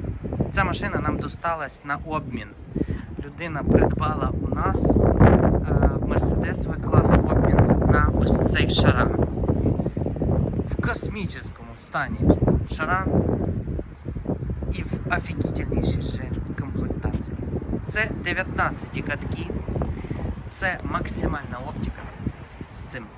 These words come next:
з виноградом, як кажуть. Тобто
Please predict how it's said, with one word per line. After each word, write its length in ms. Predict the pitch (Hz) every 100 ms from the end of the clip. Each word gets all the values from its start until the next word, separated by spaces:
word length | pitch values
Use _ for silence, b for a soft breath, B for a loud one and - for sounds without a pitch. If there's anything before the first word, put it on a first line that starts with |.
| -
з 100 | -
виноградом, 600 | 135 139 135 139 131 - - - -
як 200 | - -
кажуть. 220 | 110 - - -
Тобто 540 | - - - - -